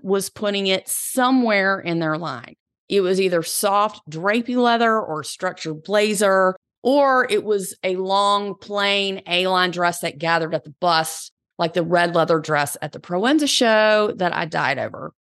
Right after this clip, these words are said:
I died just a little. Bibhu Mi-, Mahapatra used vegan leather, which is also a huge trend right now. Ulla Johnson, which is a fabulous designer, she showed an oversized shirt dress with hand-painted flowers on it.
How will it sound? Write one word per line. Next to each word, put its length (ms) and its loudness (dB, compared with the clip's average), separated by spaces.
I 60 -12
died 340 0
just 220 -10
a 60 -6
little. 340 -4
Bibhu 840 2
Mi-, 220 -4
Mahapatra 960 0
used 500 -6
vegan 460 2
leather, 400 2
which 200 -4
is 200 -8
also 320 0
a 40 -2
huge 340 -10
trend 240 -4
right 160 0
now. 340 -2
Ulla 260 4
Johnson, 800 0
which 160 -10
is 100 -10
a 60 -12
fabulous 420 -4
designer, 380 -6
she 380 -2
showed 600 2
an 180 -8
oversized 600 -2
shirt 340 0
dress 380 2
with 140 -8
hand-painted 760 -2
flowers 540 0
on 180 -4
it. 200 -8